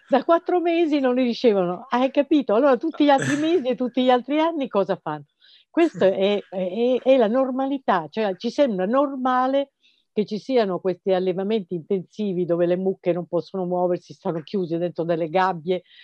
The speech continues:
dove le galline stanno a migliaia ammassate l'uno sopra l'altro, dove i maiali sono chiusi, poveretti, per farli ingrassare,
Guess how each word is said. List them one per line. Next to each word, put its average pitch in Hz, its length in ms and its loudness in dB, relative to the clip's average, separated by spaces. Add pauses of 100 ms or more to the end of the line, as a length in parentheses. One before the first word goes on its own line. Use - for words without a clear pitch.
(220)
dove 180 340 0
le 180 100 -2
galline 175 520 -2
stanno 185 340 -2
a 170 40 -2
migliaia 180 920 0
ammassate 180 680 -6
l'uno 185 220 -6
sopra 180 260 -6
l'altro, 180 440 -4 (320)
dove 196 240 0
i 196 60 -2
maiali 190 500 -2
sono 175 220 -8
chiusi, 185 400 -8
poveretti, 175 500 -4
per 175 140 -16
farli 185 220 -6
ingrassare, 175 800 -2